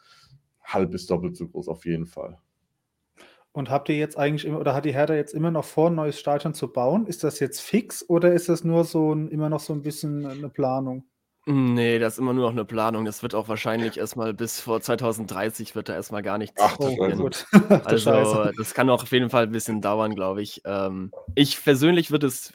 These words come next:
Speaker 3: hab ich schon mal, glaub ich, gesagt, ähm, würde es gut finden. Ich mein, ich glaub, Olympiastadion wirklich so ab fünfzig, fünfundfünfzigtausend ist wirklich 'n geiles Stadion. Also,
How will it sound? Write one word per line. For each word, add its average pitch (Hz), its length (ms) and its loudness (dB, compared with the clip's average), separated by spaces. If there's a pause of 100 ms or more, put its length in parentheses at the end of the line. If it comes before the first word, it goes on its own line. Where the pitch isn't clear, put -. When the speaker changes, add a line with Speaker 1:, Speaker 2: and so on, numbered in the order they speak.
Speaker 3:
hab 92 140 -8
ich 113 80 -8
schon 127 80 -2
mal, 123 120 2
glaub 110 140 0
ich, 120 120 -10
gesagt, 113 420 -4
ähm, 98 400 -4 (480)
würde 131 140 0
es 127 100 -2
gut 165 160 -2
finden. 165 400 -2 (140)
Ich - 120 -12
mein, 113 240 2
ich 104 120 -4
glaub, 120 340 0
Olympiastadion 131 760 0
wirklich 123 220 -6
so - 80 -2
ab - 300 0
fünfzig, 139 560 -4
fünfundfünfzigtausend 135 920 -2
ist 113 120 -8
wirklich 123 320 -8
'n 117 160 -4
geiles 120 320 2
Stadion. 151 580 0
Also, 104 480 -6